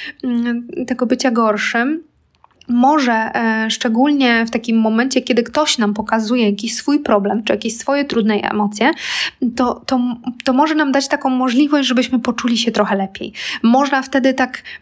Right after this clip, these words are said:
no, jakby się trochę tak ukoić, tak, no, no, ja takiego problemu nie mam. Co więcej, e, wiem, jak można go rozwiązać, tak, więc, e, tutaj, tutaj dam radę umoralnie, jakoś tak to ocenię, tak, tak, tak się tym zajmę po prostu.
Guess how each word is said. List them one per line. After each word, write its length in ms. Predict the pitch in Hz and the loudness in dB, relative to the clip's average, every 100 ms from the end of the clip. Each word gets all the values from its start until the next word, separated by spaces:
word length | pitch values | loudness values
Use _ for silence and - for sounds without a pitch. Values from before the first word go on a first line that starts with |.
| - | 0
no, 80 | 269 | 2
jakby 180 | 302 285 | 2 0
się 120 | 302 | 0
trochę 220 | 302 294 | 0 0
tak 180 | 294 - | 0 0
ukoić, 760 | 277 - 294 302 240 196 - | -4 -2 2 4 4 2 -2
tak, 340 | - 226 226 - | -2 -4 -4 -4
no, 160 | 233 | -2
no, 160 | 226 247 | -2 -2
ja 200 | 247 262 | 0 2
takiego 320 | 302 302 269 | 0 0 0
problemu 380 | 285 247 247 233 | 2 2 2 2
nie 200 | 226 220 | 2 2
mam. 260 | 196 202 208 | 2 0 0
Co 140 | 247 | 0
więcej, 500 | 233 285 294 226 220 - - - - | 2 2 2 -2 -2 -6 -8 -6 -4
e, 340 | 233 220 220 | 0 0 0
wiem, 280 | 226 226 262 | 0 2 2
jak 180 | 269 - | 0 0
można 280 | 233 214 208 | 0 0 0
go 120 | 208 | 0
rozwiązać, 760 | 208 208 311 349 233 185 - | 0 2 2 4 2 0 -2
tak, 320 | - 226 302 | -2 0 0
więc, 400 | 233 214 208 - | -2 -2 -2 0
e, 140 | 220 208 | 0 0
tutaj, 400 | 214 - 208 208 - - | -4 -4 -2 -2 -6 -6
tutaj 300 | 233 226 214 | -2 2 2
dam 160 | 208 208 | 4 4
radę 360 | 226 285 247 214 | 2 2 2 0
umoralnie, 640 | 226 214 208 240 302 254 | 0 2 2 2 2 2
jakoś 220 | 208 202 | 2 -2
tak 160 | - 226 | -6 0
to 100 | - | 2
ocenię, 720 | - - - 285 294 233 214 | 2 0 0 2 2 2 0
tak, 220 | 208 220 | 0 -4
tak, 200 | - 233 | -4 -6
tak 240 | - - - | -6 -6 -2
się 120 | 262 | 0
tym 180 | 254 247 | 4 4
zajmę 520 | 226 254 311 254 214 | 4 2 4 4 2
po 120 | 220 | 0
prostu. 500 | 214 208 208 - 262 | 0 0 0 2 2